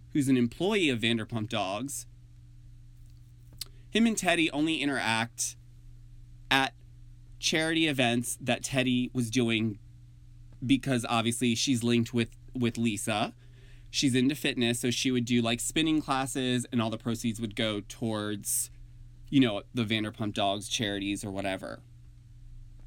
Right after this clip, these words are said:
But outside of that, they weren't friends. And Teddy has clarified that <clears throat> in tweets and interviews at this point. So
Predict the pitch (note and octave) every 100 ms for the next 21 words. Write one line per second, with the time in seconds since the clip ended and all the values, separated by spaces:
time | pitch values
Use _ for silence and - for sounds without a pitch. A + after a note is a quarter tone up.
0 | - - - - - - D3+ D#3 - F#3+
1 | G3+ E3+ C#3+ B2+ C#3 C#3 C#3 - - -
2 | C3 G2+ C2+ - A#2+ - - - - -
3 | - - - - - - - - - -
4 | C#3+ D3 F3+ F3+ F3 - E3+ D#3+ D3+ -
5 | A#2 A2+ A2 G2+ A2 - - - A3+ D#3+
6 | A#2+ A#2+ - - - - - C3+ B2+ A#2+
7 | B2 B2 - - - F#3 D3+ C#3 - D3
8 | D3+ D3 D3 C#3+ C#3+ C#3 - - C3 C3
9 | C#3 C3 D3 C#3 C#3 D3+ - - - -
10 | - - - - - - - - - -
11 | - - D#3+ D3+ C#3 C3+